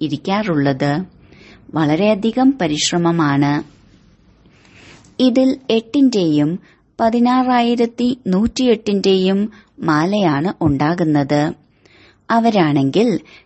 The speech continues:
ലക്ഷക്കണക്കിന് മാലയാണ് കാണിക്കുന്നത്. എന്നാൽ ജ്ഞാനമാർഗത്തിൽ വളരെ വിലപ്പെട്ട മാലയാണ് ഉള്ളത്. ഇവിടെ ആത്മീയ പരിശ്രമമുണ്ട്. കൃഷ്ണനെ കാണെ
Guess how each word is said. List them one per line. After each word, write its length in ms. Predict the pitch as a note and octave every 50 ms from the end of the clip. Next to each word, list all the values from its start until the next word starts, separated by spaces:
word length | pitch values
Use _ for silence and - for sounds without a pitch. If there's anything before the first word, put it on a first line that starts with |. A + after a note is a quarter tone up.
| _ _ G#3
ലക്ഷക്കണക്കിന് 880 | G#3 A3+ A#3+ B3 - - - C#4 C4+ - B3 A#3+ A#3 - A#3 A3 A3
മാലയാണ് 760 | A3 G#3 F#3 D#3 C#3 D3 D#3+ F#3 F#3+ F3 D#3 C3 C3 C3 C#3 G3 F4 - - _ _ _ _ _
കാണിക്കുന്നത്. 800 | - D3 C#3+ C#3 D#3+ F#3+ F3+ - F3 D#3 D3+ D3 C#3 D3 D3+ D3+ D3+ E3 - - _ _ _ _ _ _ _ _ _ _ _ _ _ _ _
എന്നാൽ 320 | - C4+ C4+ C4+ C4+ C4+ C4+ C4+
ജ്ഞാനമാർഗത്തിൽ 1080 | B3+ B3+ B3+ B3 B3 B3+ C4+ C#4+ C4+ B3 G3+ E3 D3 C#3 B2+ C#3 C#3 - - E3 F#3 G3 E3 - - - _ _ _ _ _ _ _
വളരെ 480 | D3 D#3+ D#3+ D#3+ F3+ G3+ A3 A3+ A#3+ B3+ - - -
വിലപ്പെട്ട 600 | E3 E3+ E3 F#3 G#3+ G#3+ - - - - - C4+
മാലയാണ് 760 | B3 A3 F#3 D#3 C#3 C#3+ D#3 F3 F3 E3 D3 C#3+ D3 F#3+ - -
ഉള്ളത്. 460 | - D#3 D3+ D3 D3 D3 C#3+ D#3 D3+ D3+ D#3 D#3+ - - _ _ _ _ _ _ _ _ _ _ _ _ _ _ _ _ _ _ _ -
ഇവിടെ 420 | F#3 F3+ D3+ D#3+ C3+ D#3 E3 A3+ F#4+ - - _ _ _ _ _
ആത്മീയ 640 | - A#3+ C4 C4+ C4+ _ D4 D4 D4 C#4+ C#4+ C#4+ D4 C#4+ -
പരിശ്രമമുണ്ട്. 1080 | - - C3+ D#3 G3 - - - A#3+ A3+ F3 D3+ E3 F#3+ F3+ D3 C3+ C#3 C#3 E3 D3+ D3+ D#3+ - - _ _ _ _ _ _ _ _ _ _ _ -
കൃഷ്ണനെ 520 | G3 F#3 F3+ - - F#3+ F#3 F#3 F#3 F3 E3 - -
കാണെ 340 | D#3 C#3+ C#3 C3+ C#3+ E3